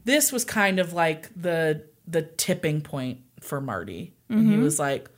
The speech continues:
Speaker 1: "Oh, shit. I think everything's about to spiral out of control."
Speaker 2: Uh-huh. Yeah.
Speaker 1: Yes. It was inevitable, and Marty finally knew it.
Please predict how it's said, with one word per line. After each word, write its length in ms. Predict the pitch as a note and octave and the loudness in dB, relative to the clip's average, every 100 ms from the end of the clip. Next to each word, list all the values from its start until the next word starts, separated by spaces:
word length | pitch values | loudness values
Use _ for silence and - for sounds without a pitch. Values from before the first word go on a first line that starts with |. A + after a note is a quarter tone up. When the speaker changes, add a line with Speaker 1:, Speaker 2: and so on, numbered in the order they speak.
| _ _ _ - _ _ _ _ _ _ _ _ _ _ - | _ _ _ -20 _ _ _ _ _ _ _ _ _ _ -4
Speaker 1:
"Oh, 140 | G4 | 0
shit. 480 | F#4 - G3+ - - _ - | 0 0 0 -2 -6 _ -4
I 160 | G#3 B3 | 0 0
think 240 | A3 A#3 | 0 -2
everything's 460 | G3 G#3+ G3 G3 F#3 | -2 -2 0 0 -2
about 360 | - - - - | -6 -8 -6 -4
to 220 | D#3 D#3+ - - | -4 -4 -8 -8
spiral 640 | - - D3 D3 D3 C#3 | -6 -2 -2 0 0 0
out 260 | C#3 C3+ C3 | 0 -2 -2
of 200 | C3 - | -6 -6
control." 420 | D3+ C#3 - - | -6 -6 -4 2
Speaker 2:
Uh-huh. 340 | D#4 A#3 D#4+ G4 - _ - | 4 6 4 2 -6 _ -4
Yeah. 180 | F#3+ F3 | -2 0
Speaker 1:
Yes. 400 | - - - - _ _ _ _ _ _ _ _ - - | 0 -2 -4 -6 _ _ _ _ _ _ _ _ -14 -2
It 240 | F#3 F3+ | -2 0
was 580 | G3 E3 D#3+ D#3+ - - _ _ _ _ _ _ _ _ _ - | 0 2 4 2 0 -2 _ _ _ _ _ _ _ _ _ -4
inevitable, 760 | D#3 D3+ F3 F#3 G3+ G#3 G#3+ _ _ - | 0 0 0 0 0 0 -4 _ _ -10
and 200 | D#3 D#3 | -4 -2
Marty 320 | C#3+ C3+ C3+ | -2 -4 -8
finally 600 | D3 - A#2 A#2+ A#2+ A#2 | -10 -8 -4 -2 -4 -4
knew 180 | B2 A#2+ | -6 -8
it. 220 | E2 - | -10 -12